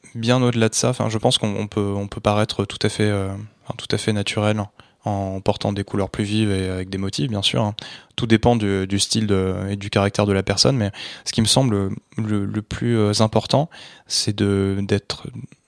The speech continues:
d'être naturel avec, euh, avec ses vêtements. Donc ça implique de, d'avoir l'habitude de, de porter ça, de, de porter ce genre de choses,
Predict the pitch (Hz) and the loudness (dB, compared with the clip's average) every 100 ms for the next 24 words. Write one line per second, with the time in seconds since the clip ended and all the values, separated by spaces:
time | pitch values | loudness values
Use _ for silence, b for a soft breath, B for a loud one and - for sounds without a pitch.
0 | - 110 - 113 - 110 107 107 95 95 | -4 -2 0 0 2 4 4 4 2 -2
1 | - - 113 104 101 - 98 - 127 - | -6 -6 -4 -4 -2 -2 -2 -2 -4 -6
2 | B B B - 104 104 98 - 117 107 | B B B -6 0 2 2 0 -2 0
3 | 98 98 95 98 98 98 98 117 110 95 | 2 2 2 2 4 2 -2 -2 0 0
4 | 95 98 - _ 104 101 98 107 - 117 | -2 -6 -12 _ 0 0 2 0 4 4
5 | 117 117 95 95 98 95 - 101 98 101 | 4 2 0 0 0 0 0 0 0 0
6 | - 117 120 | 4 4 4